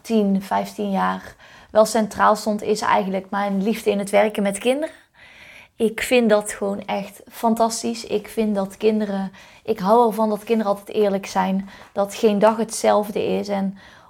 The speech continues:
what you see is what you get. En dat is ook heel erg waar ik zelf voor sta. Maar ik geniet ook heel erg van dat stuk bij kinderen.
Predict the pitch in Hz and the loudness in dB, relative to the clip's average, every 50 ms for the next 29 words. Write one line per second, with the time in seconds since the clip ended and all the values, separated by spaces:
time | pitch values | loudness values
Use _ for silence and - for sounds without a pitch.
0 | _ - 214 233 233 - - 240 220 - - 254 233 226 220 220 208 208 208 208 | _ 2 2 2 2 2 -2 -2 -2 -2 0 2 2 2 0 0 0 -2 -2 -2
1 | - 220 180 - 208 214 247 254 - - - - - 196 196 190 202 202 - 208 | -4 -4 2 4 4 4 4 0 -4 -12 -20 -16 -8 -6 -6 -4 -4 -6 -4 0
2 | 208 208 208 214 208 202 208 208 202 196 196 - 208 196 196 - - 262 262 - | 0 0 2 2 0 2 2 2 2 2 2 2 0 0 2 2 0 0 0 0
3 | - 262 254 254 254 - 247 220 - - 233 226 220 220 220 220 - - - - | 2 2 2 2 0 -4 -8 -8 -2 2 4 4 6 4 2 -2 -8 -16 -20 -20
4 | - - - - _ 220 208 208 - - 233 233 233 233 - - - _ _ _ | -20 -20 -20 -12 _ -6 -6 -6 -2 2 4 4 4 2 -2 -12 -18 _ _ _
5 | _ - - - 233 214 226 240 233 233 214 208 202 208 202 202 196 196 190 185 | _ -6 0 2 4 4 4 2 2 0 0 0 0 0 0 2 2 2 2 0
6 | 185 190 185 - - - 196 190 196 196 196 - - - - 196 190 196 - 196 | 0 -2 -4 -4 -4 -2 0 0 0 -2 -2 -6 -10 -8 -6 -6 -6 -6 -6 -8
7 | 190 196 - 214 196 190 185 180 190 220 320 - | -6 -2 -2 0 0 0 -2 -4 -6 -10 -10 -14